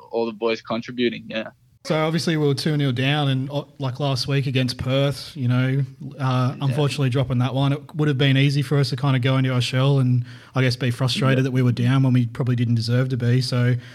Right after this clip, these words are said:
Speaker 2: what did you think
Speaker 1: Yeah.
Speaker 2: was the big turning point from the Perth game to the, um,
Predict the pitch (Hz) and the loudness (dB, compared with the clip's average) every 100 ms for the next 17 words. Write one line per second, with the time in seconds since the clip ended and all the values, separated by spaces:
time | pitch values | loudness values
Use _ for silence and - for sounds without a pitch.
0 | - - - - 147 151 143 143 151 139 | -20 -20 -10 -2 0 2 2 0 0 0
1 | 127 127 139 120 131 143 135 135 131 - | 2 0 0 0 0 0 0 0 -2 -2
2 | 127 127 120 127 123 120 127 127 120 123 | 0 2 2 2 0 0 0 0 0 0
3 | 117 117 117 135 113 113 113 117 | 2 0 -2 -4 -2 0 -2 -4